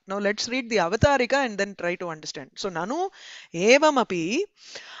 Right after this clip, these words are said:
adrishtamatra utpanna pratibhastale vyutpatti abhyasa roopa tat karana abhave api pratibha lakshana karya utpatti darshanat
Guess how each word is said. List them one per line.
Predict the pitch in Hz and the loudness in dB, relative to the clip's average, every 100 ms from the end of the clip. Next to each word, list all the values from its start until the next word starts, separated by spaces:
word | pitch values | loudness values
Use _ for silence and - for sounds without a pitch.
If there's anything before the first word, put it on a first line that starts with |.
| - - 196 | -8 6 8
adrishtamatra | 220 302 330 - 311 277 247 277 - - 370 311 | 8 4 4 4 2 4 4 4 2 -2 0 2
utpanna | 277 - 285 285 - | 0 2 4 4 2
pratibhastale | 247 233 214 214 - 180 170 175 180 180 - _ _ _ _ 180 | 0 4 4 4 -2 -2 0 0 -2 -4 -8 _ _ _ _ 0
vyutpatti | 208 - 330 330 339 311 | 0 4 0 4 6 6
abhyasa | 262 294 285 269 233 | 6 4 4 4 4
roopa | 214 185 190 185 185 - _ - | 2 0 2 2 2 -2 _ 2
tat | 302 - | 2 8
karana | 269 247 240 247 392 190 | 10 12 10 8 6 4
abhave | 175 185 165 151 190 185 143 - _ - | 6 6 6 2 2 2 -2 -12 _ -4
api | 170 185 156 175 277 359 _ - - - _ - | -4 -2 -6 -2 -2 -2 _ -20 -20 -20 _ 2
pratibha | 196 202 294 269 262 285 277 | 4 6 4 6 10 12 12
lakshana | 262 - 320 320 349 | 8 4 2 2 4
karya | 214 214 240 302 277 226 | 6 6 4 2 0 -2
utpatti | _ - 311 - 294 | _ 0 0 2 4
darshanat | 233 214 - 214 185 156 - | 4 4 0 0 -2 -4 0